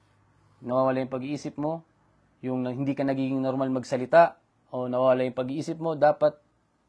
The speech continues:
ah, lahat ng nakakalasing, yan ay ipinagbabawal sa Islam. Gayun din yung mga ipinagbabawal sa Islam, mga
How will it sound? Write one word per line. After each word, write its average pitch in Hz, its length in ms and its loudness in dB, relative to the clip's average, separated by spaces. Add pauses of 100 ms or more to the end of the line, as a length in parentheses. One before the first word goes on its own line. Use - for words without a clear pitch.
(300)
ah, 127 160 4
lahat 143 240 6
ng 143 80 -2
nakakalasing, 156 480 -2 (600)
yan 175 160 4
ay 156 120 0
ipinagbabawal 135 760 4
sa 127 440 4
Islam. 117 360 -6 (520)
Gayun 190 200 4
din 202 200 2
yung 196 160 2
mga 180 120 0
ipinagbabawal 175 600 6
sa 170 120 -6
Islam, 160 360 2
mga 156 160 4